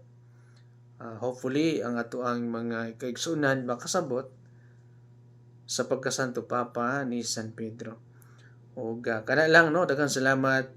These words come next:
sa pagpaminaw. Ang Diyos magapanalangin, kay ang pulong sa Diyos mong pulong, nga ikaw kako adunay kalabutan nga masayod.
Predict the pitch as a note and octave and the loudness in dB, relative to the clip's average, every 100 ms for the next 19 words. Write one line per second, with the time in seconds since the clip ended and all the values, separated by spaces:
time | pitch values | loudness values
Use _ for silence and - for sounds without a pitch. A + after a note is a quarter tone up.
0 | - - A#2 A2+ A#2 A2+ D#3 D3+ C#3+ B2+ | -10 -6 -4 -6 -8 -2 0 2 2 0
1 | A#2 - - - - A2 A2 B2+ - B2 | -8 -20 -20 -20 -20 -16 -8 -6 -4 -4
2 | B2 A#2+ A#2 C#3+ F3+ E3+ D#3+ D#3+ - - | -2 -2 0 2 2 2 -2 -6 -12 -20
3 | - - - A#2+ G#2+ G#2 D3 D3 C#3+ A2+ | -20 -20 -18 -10 -10 -6 0 0 0 -4
4 | B2+ B2 - A2 A2+ F#3 F3 E3 D3+ A#2+ | -4 -4 -8 -10 0 2 4 4 2 -2
5 | A#2 A#2 A#2 A2+ A#2+ A2+ A2+ A2+ G#2 A2+ | 0 -2 -2 -4 -4 -4 -4 -8 -8 -8
6 | A2 A2+ B2+ A#2 A#2+ A2+ A#2+ A#2+ C#3+ C3+ | -8 -8 -8 -8 -8 -10 -4 -2 0 0
7 | B2 B2 | 0 -2